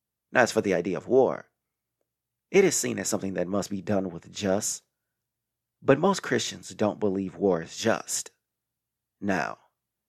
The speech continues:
Christians understand that in order to sustain peace, then there must be a method to keep the world from falling into the wrong hands. And that sometimes means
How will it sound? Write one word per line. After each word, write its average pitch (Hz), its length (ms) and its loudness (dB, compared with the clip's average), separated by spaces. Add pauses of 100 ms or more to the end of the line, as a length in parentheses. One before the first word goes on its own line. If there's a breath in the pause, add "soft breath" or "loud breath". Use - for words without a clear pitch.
(200)
Christians 92 400 -4
understand 127 720 -2 (420)
that 151 140 4
in 139 100 0
order 123 220 4
to 110 140 -6
sustain 95 520 -4
peace, - 600 -12 (720)
then 104 160 0
there 101 180 6
must 147 360 2
be 101 100 0
a 90 60 -2
method 90 340 -6
to 87 80 -16
keep 107 240 -8
the 98 80 0
world 143 320 2
from 107 120 -10
falling 90 500 -2 (600)
into 101 300 -2
the 90 160 2
wrong 127 320 2
hands. 82 580 -8 (1040)
And 95 160 -4
that 107 180 2
sometimes 175 560 0
means 98 480 -10